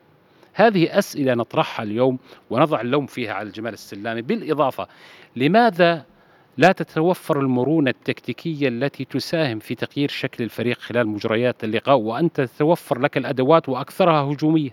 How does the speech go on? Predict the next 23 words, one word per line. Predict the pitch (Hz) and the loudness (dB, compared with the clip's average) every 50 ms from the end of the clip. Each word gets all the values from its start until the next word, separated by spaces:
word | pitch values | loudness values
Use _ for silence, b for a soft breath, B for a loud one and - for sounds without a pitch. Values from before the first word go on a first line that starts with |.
| - _ _ _ _ _ _ _ _ _ _ _ _ _ _ _ _ _ _ _ _ _ _ _ | -12 _ _ _ _ _ _ _ _ _ _ _ _ _ _ _ _ _ _ _ _ _ _ _
هذه | - 175 196 185 180 | -2 -2 0 0 0
الأسئلة | 156 147 139 165 - - 120 117 | -2 -2 -4 -6 -6 -6 -8 -6
التي | 110 120 127 - 131 123 | -6 -6 -6 -6 -8 -8
طرحت، | - - 143 139 - - 143 147 - _ B B B B B B B _ | -8 -6 -6 -6 -4 -4 -6 -6 -6 _ B B B B B B B _
وأنا | 120 147 160 170 220 160 - 151 160 | -2 0 0 2 2 2 2 0 0
أكون | - - - 208 185 | -2 0 0 2 4
يعني | 165 151 135 147 | 4 4 4 2
مشكور | 143 151 - - - - - 220 220 160 | 0 0 -2 -4 -8 -8 -4 -2 -2 -2
بالنهاية | 156 156 139 143 139 135 120 135 160 160 156 156 151 - - 127 | -2 -4 -4 -2 -2 -2 -4 -4 -4 -4 -4 -4 -6 -8 -6 -4
لهذه | 127 120 127 170 165 143 139 120 131 131 - 117 | -4 -2 0 -2 -2 -2 -4 -4 -4 -6 -6 -6
المجموعة | 117 113 120 123 110 107 113 135 127 113 107 | -4 -4 -4 -4 -4 -6 -6 -6 -4 -4 -4
من | 107 113 117 | -4 -4 -6
اللاعبين | 117 110 110 123 123 104 107 117 123 127 110 | -6 -6 -6 -6 -6 -4 -6 -6 -6 -6 -6
سواء | 101 - - 113 123 123 | -6 -6 -6 -4 -2 -2
اللي | 127 120 110 | -2 -4 -6
في | - 123 | -6 -6
المنتخب | 120 110 127 151 - - 147 - 175 175 175 - B B B B B B B B B - | -6 -4 -2 -2 -2 -2 -2 -2 -2 -2 -4 -6 B B B B B B B B B 2
أو | 226 240 | 2 2
في | - - 196 | 4 4 2
الأردن. | 170 139 156 139 120 107 98 B B B B B B B B - 196 | 2 2 0 0 -2 -4 -8 B B B B B B B B 0 2
أنا | 196 190 170 165 | 2 4 4 2
أهم | 196 170 | 2 0
شيء | - - - 180 175 - | -2 -2 0 0 0 -2